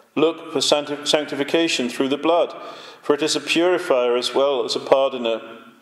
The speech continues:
The same blood which puts away the guilt of sin is by the Holy Ghost applied as a blood of sprinkling to put away from us the reigning power of sin. Oh, that we knew more about this, this going up.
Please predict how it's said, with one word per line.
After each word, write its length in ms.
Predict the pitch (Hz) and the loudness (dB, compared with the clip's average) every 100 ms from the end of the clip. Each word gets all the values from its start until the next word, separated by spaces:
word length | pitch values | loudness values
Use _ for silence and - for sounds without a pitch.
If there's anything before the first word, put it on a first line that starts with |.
| - - - - | -20 -20 -16 -2
The 80 | - | 2
same 340 | 165 170 170 | 2 2 2
blood 300 | 156 165 143 | 4 4 2
which 260 | 131 - - | -4 -6 0
puts 260 | - - | 0 2
away 280 | 151 143 151 | 2 2 2
the 100 | 139 | 0
guilt 340 | 143 156 156 | 2 2 0
of 100 | 170 | -2
sin 420 | - - 139 135 131 | 0 2 2 0 0
is 320 | 139 151 151 | 0 0 2
by 220 | 156 151 | 4 4
the 120 | 147 | 2
Holy 260 | 175 170 165 | 0 0 2
Ghost 480 | 165 139 - - - - - | 2 2 0 -4 -10 -16 -2
applied 580 | - - 160 160 143 117 | -2 2 4 4 2 0
as 220 | - 135 | 0 0
a 60 | 139 | 0
blood 320 | 135 143 151 | 0 2 2
of 120 | 147 | 0
sprinkling 840 | - - 151 151 - 131 110 110 110 - - - | -2 0 0 0 0 0 0 -4 -8 -14 -18 0
to 100 | 143 | 2
put 200 | - 175 | 2 0
away 300 | 175 156 170 | 2 4 2
from 220 | 160 143 | 0 0
us 220 | 120 - - | 0 0 -2
the 120 | 135 123 | 0 2
reigning 420 | 139 151 156 151 | 2 2 -2 -2
power 380 | - 165 175 143 | 0 2 4 2
of 120 | 113 | 2
sin. 440 | - 113 113 107 - - - - - _ _ _ _ _ _ _ _ _ _ | 0 0 0 -4 -8 -18 -20 -20 -20 _ _ _ _ _ _ _ _ _ _
Oh, 360 | 135 143 143 143 | 2 4 2 0
that 120 | 139 | 0
we 140 | 135 | 0
knew 200 | 131 139 | 0 0
more 240 | 135 135 135 | 0 2 2
about 280 | 120 113 | 2 2
this, 380 | 110 107 - - | 2 0 0 0
this 200 | 135 - | -2 -2
going 380 | - 135 127 120 | 0 2 2 2
up. 540 | 120 117 - - - | 0 0 -4 -16 -18